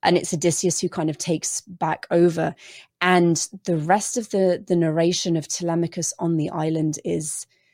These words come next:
mainly talking about how Ithaca, now Odysseus was back, is too small for Telemachus and is no longer his home. It's reverted to being Odysseus' home. And Penelope isn't his mother anymore. She's Odysseus' wife.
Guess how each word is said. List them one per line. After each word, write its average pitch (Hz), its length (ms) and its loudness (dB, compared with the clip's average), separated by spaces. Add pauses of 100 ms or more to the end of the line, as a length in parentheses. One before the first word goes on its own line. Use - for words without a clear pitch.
(280)
mainly 208 380 2
talking 202 360 -2
about 185 260 0
how 170 520 2
Ithaca, 165 760 -4 (400)
now 180 180 2
Odysseus 170 460 -2
was 160 140 -8
back, - 480 -2 (960)
is 190 200 0
too - 220 -2
small 190 400 -2
for - 120 -10
Telemachus 165 580 -4
and 170 100 -2
is 165 140 0
no 170 140 2
longer 165 260 0
his 160 340 -4
home. - 400 -10 (600)
It's 175 200 -4
reverted 170 540 2
to 185 80 -2
being 160 440 2
Odysseus' - 640 -4
home. - 440 -8 (680)
And 175 180 4
Penelope 175 680 2 (140)
isn't 202 300 6
his 185 240 2
mother 165 260 0
anymore. 165 360 0
She's 165 320 -2
Odysseus' - 600 -4
wife. - 500 -8